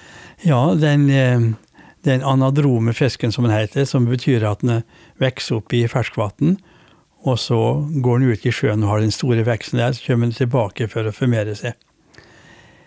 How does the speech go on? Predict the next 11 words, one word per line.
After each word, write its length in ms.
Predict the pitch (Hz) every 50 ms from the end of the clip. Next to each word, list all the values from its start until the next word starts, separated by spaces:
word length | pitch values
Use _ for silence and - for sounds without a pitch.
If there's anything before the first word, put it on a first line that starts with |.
| _ _ _ _ _ -
Eh, 560 | - 143 127 120 113 117 113 110 110 113 117 120
det 160 | 131 143 143
er 80 | 143
jo 60 | 139 -
slik 180 | 170 151 120 135
at 160 | 131 120 - 135
et, 320 | 127 123 120 - - - - - _ _ _ - - - -
et 220 | 147 131 - -
norsk 320 | 165 151 139 110 - - - -
vassdrag 540 | 139 143 - - - 135 135 147 151 127 113 - _ _ _ - - _ _ -
er 160 | 143 127 120